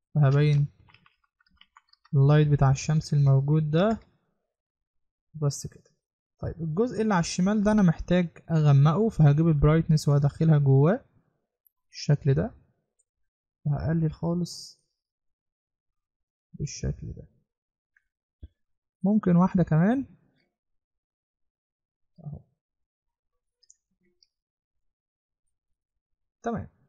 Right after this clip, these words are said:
طيب ركزوا معايا، انا كده خلاص الارضية زي الفل. هعمل ميرج لكل الكلام ده، وهعمل لاير جديدة وهدخلها جوه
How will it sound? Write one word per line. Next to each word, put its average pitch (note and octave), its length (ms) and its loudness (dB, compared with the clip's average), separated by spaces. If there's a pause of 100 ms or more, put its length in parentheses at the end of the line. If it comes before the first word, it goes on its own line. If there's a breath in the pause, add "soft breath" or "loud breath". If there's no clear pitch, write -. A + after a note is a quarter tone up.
(500)
طيب - 260 -10
ركزوا C4+ 380 -4
معايا، E3 320 0 (1080)
انا E3 120 4
كده A3 280 0
خلاص G3+ 360 0
الارضية F3+ 800 0
زي E3 220 0
الفل. G3 360 0
هعمل E3+ 340 4
ميرج E3+ 280 4
لكل F3 320 -2
الكلام D#3+ 420 0
ده، G#3+ 220 -4 (1160)
وهعمل F#3 360 2
لاير G3+ 200 2
جديدة F#3+ 420 0
وهدخلها E3 600 2
جوه D#3+ 420 2